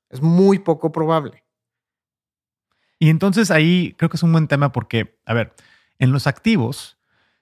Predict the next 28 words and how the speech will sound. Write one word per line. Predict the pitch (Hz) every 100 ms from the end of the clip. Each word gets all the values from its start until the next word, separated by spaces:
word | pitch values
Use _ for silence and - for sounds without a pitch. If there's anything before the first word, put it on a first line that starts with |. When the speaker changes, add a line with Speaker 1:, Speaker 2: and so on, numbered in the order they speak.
| -
Speaker 2:
tienes | 190 226
activos | 190 - 180 165 -
como | 143 135
las | 131 120 104
acciones, | 113 - - 156 117 135
donde | 117 107
el |
mercado | 107 104 - 135 135
está | 127 - 127
tratando | 131 - 123 127 120
de, | 107 101 101 127
de | - 117 104
adivinar, | 98 107 104 107 120 117 113 - _ -
¿no? | 123 143 165 -
Eh, | 117 107 104 107
cuáles | - 131 123
son | 135
los | 127 113
futuros | 117 131 123
flujos | - 151 143 147
de | 113
efectivo | 98 110 - 113
que | 113
van | 107 110
a |
generar | - 104 101 104
esas | 113
acciones. | 113 - 117 127 -